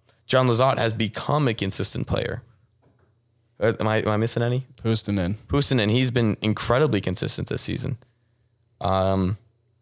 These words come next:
Speaker 1: I mean, there's probably more, but off the top of my head, those are definitely six standouts.
Speaker 2: I mean, it just helps that we finally have a,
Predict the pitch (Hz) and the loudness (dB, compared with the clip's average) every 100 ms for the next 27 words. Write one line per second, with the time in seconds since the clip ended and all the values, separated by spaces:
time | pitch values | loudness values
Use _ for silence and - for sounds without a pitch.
0 | _ _ _ - - 131 147 139 135 170 | _ _ _ -20 -4 0 2 2 2 0
1 | 131 98 92 90 98 95 - 107 - 110 | 2 2 2 0 0 -2 -2 -4 -2 -2
2 | 107 98 107 95 95 92 104 101 - 98 | -2 -2 0 0 0 0 0 -2 -2 -2
3 | - - - - - 95 95 104 - - | 0 -2 -2 -2 0 0 0 -4 -4 -8
4 | - _ _ - 113 110 117 120 98 98 | -8 _ _ -6 -2 0 0 -2 -2 -2
5 | - 101 101 101 98 98 98 95 95 | -2 -2 -2 -2 -2 -2 -2 0 -2